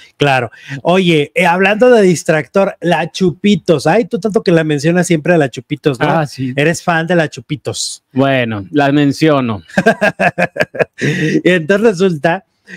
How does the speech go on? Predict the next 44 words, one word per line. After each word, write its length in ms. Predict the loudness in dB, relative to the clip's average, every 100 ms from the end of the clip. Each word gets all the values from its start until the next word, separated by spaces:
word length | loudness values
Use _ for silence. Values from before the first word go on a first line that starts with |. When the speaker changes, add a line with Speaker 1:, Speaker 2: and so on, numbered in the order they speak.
| -4
Speaker 1:
que 120 | -4 -2
Tito 420 | -2 0 2 2
Doble 320 | 2 2 -2
P, 280 | 0 0 0
primo 360 | 0 -4 0 0
de 120 | 0
Peso 360 | -2 -2 -4 0
Pluma, 380 | 2 2 0
niega 360 | 0 0 0 -2
foto 300 | -2 -2 0
a 40 | 0
la 160 | 0
Chupitos 640 | -4 -6 -6 -2 -2 -2 -6
y 100 | -2
las 160 | 0 0
redes 340 | 0 0 0
explotaron 920 | -6 -6 -6 -4 -2 -2 0 -2 -8 -14 -20 -20 -14
y 80 | -4
le 140 | -2 0
dicen, 420 | -2 0 -2 -2
"Es 260 | -4 -4 -2
un 220 | -4 -4 _
ícono 580 | -2 0 0 2 0 -2 _ _ _ -4
nacional". 1080 | -2 -2 -4 -2 -2 0 -2 -2 -2 -6 -12 -6
Speaker 2:
¿Y 120 | -4
tú 140 | 0 0
Speaker 1:
Eh, 40 |
Speaker 2:
quién 220 | 2 2 2
eres, 300 | 2 0 0
vato? 360 | -2 -2 -8 -6
<laughs> 60 |
Speaker 1:
exacto. 560 | -4 -4 -2 -4 -2 -8
Yo 140 | -2 0
no 140 | 0
sabía 380 | 0 0 2 0
que 80 | -4
existía, 460 | -10 -10 0 0 2
de 100 | 0
verdad, 320 | 2 2 2
eh, 140 | 2
en 80 | 2
Speaker 2:
Ujú. 40 | 0
Speaker 1:
buena 220 | 0 0
onda. 220 | 0 -4